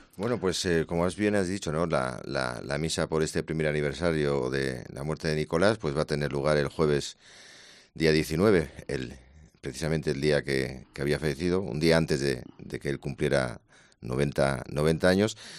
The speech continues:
Va a tener lugar a las, eh, siete de la tarde en la Catedral de Palencia. Y bueno, ahí estamos súper agradecidos, ¿no? Eh, por esa, eh, inestimable colaboración que nos ha ofrecido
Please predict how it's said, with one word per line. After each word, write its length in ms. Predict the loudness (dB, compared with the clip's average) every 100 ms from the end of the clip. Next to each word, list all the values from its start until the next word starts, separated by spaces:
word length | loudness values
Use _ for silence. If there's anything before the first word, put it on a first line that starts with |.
| -4 2
Va 60 |
a 40 | 4
tener 200 | 6 4
lugar 280 | 6 6 6
a 60 |
las, 360 | 6 2 -2 -4
eh, 220 | -4 -4
siete 240 | -4 -4
de 80 | 0
la 100 | 0
tarde 380 | 0 0 0 -4
en 100 | -2
la 540 | -2 -2 -2 -4 -8 -10
Catedral 440 | -8 -4 -2 0
de 340 | 2 2 2 0
Palencia. 540 | 0 0 0 -2 -4 -6 -18 -18 -20 -20 -18 -16 -4
Y 120 | 0
bueno, 200 | 4 6
ahí 140 | 4
estamos 340 | 4 2 0 0
súper 220 | 0 2
agradecidos, 720 | 2 4 2 2 0 0 -2
¿no? 280 | -4 -6 -8
Eh, 300 | -6 -4 -4 -6
por 160 | -4 -4
esa, 580 | 0 0 0 -2 -8 -18 -20 -12
eh, 420 | -10 -10 -10 -14 -20 _ _ -10
inestimable 540 | -4 -4 0 2 2
colaboración 720 | 4 4 4 2 2 2 2
que 120 | 0
nos 200 | -6 -2
ha 200 | 2 4
ofrecido 600 | 2 -2 -4 -2 0 0